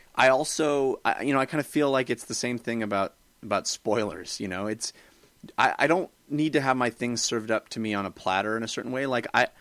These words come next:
I wanna, I wanna arrive at it in the way that was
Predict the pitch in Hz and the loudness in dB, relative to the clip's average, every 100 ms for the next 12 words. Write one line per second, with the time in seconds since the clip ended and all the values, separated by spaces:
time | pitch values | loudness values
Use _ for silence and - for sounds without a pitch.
0 | - _ _ 127 131 147 143 - - 120 | -20 _ _ 4 4 2 0 -6 0 2
1 | 139 139 123 110 - _ _ _ _ _ | 4 2 2 0 -6 _ _ _ _ _
2 | _ _ 110 110 107 113 127 113 - 98 | _ _ -2 4 4 6 4 0 2 2
3 | 98 95 92 - 101 98 92 98 98 95 | 2 0 -4 -8 -6 -4 -2 -2 -2 -2
4 | 90 92 90 90 | -6 -6 -6 -8